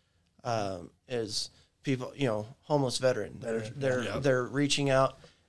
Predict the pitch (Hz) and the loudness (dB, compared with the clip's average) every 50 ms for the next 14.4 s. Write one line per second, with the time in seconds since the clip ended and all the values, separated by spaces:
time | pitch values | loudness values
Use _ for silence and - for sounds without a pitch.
0 | _ - 135 127 120 - - 135 123 117 110 101 - - - - - 139 120 117 | _ 0 0 0 0 2 2 4 4 4 4 2 -2 -8 -8 -2 0 2 2 2
1 | 110 90 123 135 120 110 - - 160 151 160 151 143 147 135 131 - 131 117 110 | 0 0 0 0 2 4 4 4 4 4 2 0 0 -2 -2 0 2 2 2 2
2 | 110 110 110 - - _ _ _ _ - 135 131 139 127 120 120 117 113 110 - | 2 0 -4 -8 -18 _ _ _ _ -12 -4 0 2 2 2 2 0 -2 -4 -4
3 | 127 131 120 127 127 131 131 135 127 120 143 131 127 123 123 123 120 - - _ | -4 -2 2 4 6 6 6 4 2 -2 -2 -2 -2 -2 -2 -4 -6 -8 -12 _
4 | _ - 147 127 - - - - _ - - - - 160 139 127 123 117 107 113 | _ -6 -6 -4 -4 -6 -8 -8 _ -4 -2 0 4 4 4 4 4 2 2 2
5 | 113 143 156 135 110 107 110 117 113 113 113 113 117 117 123 113 110 - - _ | 2 2 2 0 0 0 -2 -2 -4 -4 -2 0 0 0 0 -2 -4 -8 -18 _
6 | _ - - 127 127 123 127 127 120 117 117 117 113 113 - - - 113 101 - | _ -6 -4 -2 -2 -2 -2 -2 -2 0 0 0 -2 -2 -4 -6 -6 -4 -4 -2
7 | - 139 151 139 - 104 - - - - - - - - 98 95 98 135 135 131 | -2 0 0 0 -2 -4 -6 -10 -18 -20 -20 -20 -18 -14 -14 -6 -2 2 2 4
8 | 123 120 117 117 113 110 107 92 - - _ _ _ _ _ _ _ _ _ - | 4 2 0 0 -2 -4 -8 -10 -12 -16 _ _ _ _ _ _ _ _ _ -2
9 | 135 123 110 104 104 107 104 123 131 135 131 123 123 120 117 - - 131 117 110 | 0 2 2 0 0 0 2 4 4 4 4 4 2 2 0 -2 -4 -4 -4 -4
10 | 113 127 117 113 117 113 110 120 117 - - _ _ _ _ _ _ _ _ _ | -2 0 2 2 2 0 0 -2 -6 -6 -8 _ _ _ _ _ _ _ _ _
11 | _ _ _ - 127 117 - - 131 123 117 120 113 113 110 - 113 110 120 123 | _ _ _ -12 -8 -6 -2 0 0 0 0 -2 -2 -2 -2 0 0 0 -2 -2
12 | 123 120 117 123 139 143 143 135 131 123 123 123 123 120 - - 120 117 120 - | -2 -2 -2 -2 0 0 0 2 2 2 2 2 -2 -4 -4 -4 -4 -4 -4 -4
13 | - 127 120 117 117 120 123 120 120 120 113 113 107 - - - - 120 110 113 | -6 -4 -2 -2 -2 -2 -2 -4 -6 -6 -8 -8 -8 -10 -8 -8 -6 -4 -4 -4
14 | 117 123 113 113 117 113 110 | -4 -4 -4 -4 -4 -4 -4